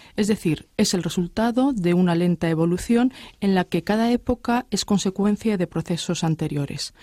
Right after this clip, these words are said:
de tal manera que las normas e instituciones jurídicas actuales no son más que la última fase de esa evolución.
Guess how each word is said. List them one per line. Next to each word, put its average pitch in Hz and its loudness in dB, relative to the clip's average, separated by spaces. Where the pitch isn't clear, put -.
de 160 0
tal 180 2
manera 220 2
que - -2
las 143 0
normas 202 0
e 196 2
instituciones 170 -2
jurídicas 175 0
actuales 202 0
no 226 4
son 226 0
más 208 2
que 185 2
la 175 4
última 196 2
fase 214 -2
de 151 -2
esa 151 -6
evolución. 143 -6